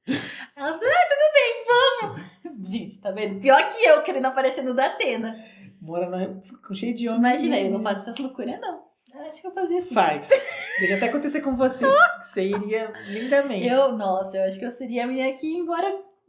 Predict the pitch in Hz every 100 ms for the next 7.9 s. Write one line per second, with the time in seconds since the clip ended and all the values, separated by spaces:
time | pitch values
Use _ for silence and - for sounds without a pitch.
0 | 311 - 381 392 392 370 381 415 403 403
1 | 403 480 508 339 - - 196 214 196 180
2 | 190 196 196 202 196 196 196 208 208 208
3 | 208 202 214 202 220 277 - 208 202 208
4 | 208 220 214 214 196 190 190 202 202 160
5 | 160 165 165 190 196 202 208 202 196 190
6 | 190 185 196 208 202 240 240 240 240 233
7 | 196 190 190 175 226 285 233 180 -